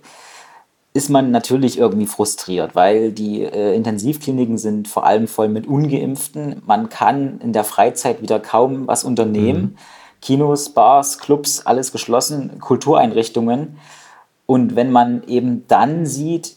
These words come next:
Speaker 1: wie durch Chemnitz, Freiberg und bestimmte Städte in Sachsen, ähm, Demonstrationen stattfinden mit, äh, zwei, dreihundert Menschen, die gegen diese Corona-Maßnahmen demonstrieren und die wahrscheinlich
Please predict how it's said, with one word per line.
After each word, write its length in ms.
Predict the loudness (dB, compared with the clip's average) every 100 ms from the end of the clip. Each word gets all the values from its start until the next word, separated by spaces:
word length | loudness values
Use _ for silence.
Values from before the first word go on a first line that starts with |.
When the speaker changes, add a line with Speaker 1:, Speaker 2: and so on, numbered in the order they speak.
| _
Speaker 1:
wie 540 | -8 -4 0 0 0 -4
durch 340 | -4 -4 -6 -6
Chemnitz, 720 | -2 0 0 -2 -4 -4 -6
Freiberg 840 | -4 2 4 4 2 2 0 -2
und 280 | -4 -4 -6
bestimmte 680 | -10 -6 -4 -2 0 -2 -4
Städte 360 | 0 0 0
in 160 | -2 0
Sachsen, 560 | 0 0 -2 -4 -4 -6
ähm, 320 | -6 -6 -4
Demonstrationen 1200 | 0 0 -2 -4 -4 -4 -2 2 2 0 -6 -10
stattfinden 720 | -2 2 2 2 -2 -2 -2 -2
mit, 260 | -2 -6
äh, 200 | -4 -2
zwei, 320 | 0 4 4 4
dreihundert 760 | 2 2 4 2 2 2 -2 -20 -20 -20 -20 -20 -20 _
Menschen, 460 | 0 2 0 -2 -2
die 140 | -2
gegen 260 | 0 0 0
diese 200 | -4 -6
Corona-Maßnahmen 840 | -4 0 2 2 2 2 0 -2
demonstrieren 880 | 0 -2 -4 -6 -8 0 2 2 -2
und 400 | -4 -4 -4 -6
die 200 | -4 0
wahrscheinlich 720 | -2 2 2 2 -2 -6 -10